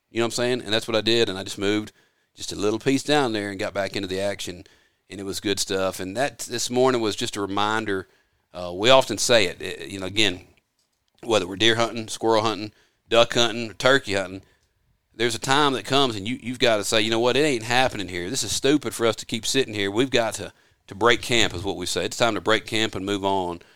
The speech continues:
And we, we've, you heard that forever. You guys may or may not have heard it, but I've, I've heard that most of my life. It's time to break camp and move on. And I think, "What, where did that even come from?"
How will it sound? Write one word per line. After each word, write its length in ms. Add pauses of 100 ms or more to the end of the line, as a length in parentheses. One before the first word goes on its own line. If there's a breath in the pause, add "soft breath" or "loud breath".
(380 soft breath)
And 400
we, 140
we've, 340
you 100
heard 240
that 160
forever. 680
You 120
guys 240
may 160
or 60
may 100
not 100
have 120
heard 200
it, 60
but 120
I've, 180
I've 160
heard 160
that 120 (480)
most 200
of 40
my 80
life. 240
It's 100
time 140
to 60
break 220
camp 280
and 100
move 180
on. 260
And 80
I 40
think, 200
"What, 140
where 160
did 80
that 100
even 140
come 320
from?" 400